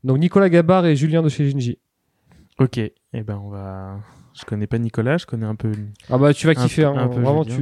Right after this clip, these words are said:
Speaker 1: tu, tu vas kiffer
Speaker 2: Ouais, je
Speaker 1: Nicolas.
Speaker 2: pense.
Speaker 1: C'est
Speaker 2: Bah,
Speaker 1: vraiment un mec, euh, mais par contre, le
Speaker 2: parce que
Speaker 1: podcast va durer trois heures.
Speaker 2: Eh ben, je pense que les, euh, <laughs> je pense que les, les auditeurs sont prêts à,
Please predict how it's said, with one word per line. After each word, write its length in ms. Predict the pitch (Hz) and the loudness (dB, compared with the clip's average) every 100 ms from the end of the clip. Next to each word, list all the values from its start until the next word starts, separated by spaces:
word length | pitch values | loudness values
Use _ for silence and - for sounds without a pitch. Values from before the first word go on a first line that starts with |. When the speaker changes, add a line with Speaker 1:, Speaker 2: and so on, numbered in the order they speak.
| 139 | -6
Speaker 1:
tu, 60 | |
tu 120 | 135 143 | -4 -2
vas 60 | |
kiffer 140 | 131 180 | 0 0
Speaker 2:
Ouais, 80 | 226 | 0
je 40 | 123 | -2
Speaker 1:
Nicolas. 260 | 151 139 | 2 2
Speaker 2:
pense. 320 | 147 151 - _ _ _ _ _ _ _ _ _ - | 0 -4 -10 _ _ _ _ _ _ _ _ _ -14
Speaker 1:
C'est 160 | 117 131 | -4 0
Speaker 2:
Bah, 60 | |
Speaker 1:
vraiment 180 | 139 151 | 2 0
un 20 | |
mec, 200 | 156 147 | 0 0
euh, 180 | 143 135 | 0 2
mais 120 | 143 143 | 2 2
par 140 | 165 | 2
contre, 120 | - 175 | 2 0
le 100 | 151 | 2
Speaker 2:
parce 0 | |
que 60 | 139 | 2
Speaker 1:
podcast 220 | 180 175 156 | 2 0 0
va 140 | 143 | 0
durer 200 | 143 143 | 2 0
trois 240 | - 147 | 2 2
heures. 200 | 131 123 - _ _ _ _ - | 2 0 -6 _ _ _ _ -6
Speaker 2:
Eh 140 | 110 | -4
ben, 400 | 110 110 113 117 | -2 0 0 0
je 120 | 110 | -2
pense 220 | - 127 - | -8 -10 2
que 120 | 131 | 2
les, 60 | 113 | 4
euh, 520 | 113 110 110 113 117 | 0 0 0 0 -2
<laughs> 0 | |
je 120 | - | -4
pense 240 | - 135 | -8 -6
que 80 | - | 0
les, 140 | 123 127 107 - | 2 2 0 -6
les 240 | 120 120 127 | -4 0 4
auditeurs 640 | 135 123 127 151 143 151 | 2 2 -8 -4 -2 -4
sont 220 | - 127 | -6 -8
prêts 340 | 120 - 131 127 _ _ - _ - | -6 -6 -6 -6 _ _ -20 _ -4
à, 480 | 117 110 104 101 98 | 2 4 4 4 2